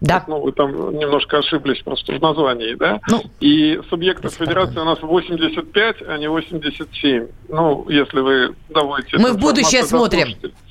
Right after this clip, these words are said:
Speaker 2: Ну, окей.
Speaker 1: Это шутка.
Speaker 2: Э,
Speaker 1: Так.
Speaker 2: ну вот, э, но тем не менее. И если говорить просто про рейтинг, который был анонсирован как раз вот оси, э, по поводу качества, э, среды для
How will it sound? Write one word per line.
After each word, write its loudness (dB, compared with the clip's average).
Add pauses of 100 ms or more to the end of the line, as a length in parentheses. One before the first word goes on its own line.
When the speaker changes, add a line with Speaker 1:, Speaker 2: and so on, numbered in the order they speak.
(680)
Speaker 2:
Ну, 2
окей. 2
Speaker 1:
Это 0
шутка. 2
Speaker 2:
Э, -8
Speaker 1:
Так. -2
Speaker 2:
ну 2
вот, 2
э, 4 (140)
но -2
тем 0
не 4
менее. 0 (120)
И 2
если 2
говорить 0
просто -4
про 2
рейтинг, -2
который 0
был 2
анонсирован 0
как -4
раз 0
вот -8
оси, 2
э, -4 (140)
по 2
поводу 0
качества, 2
э, -12
среды 2
для 0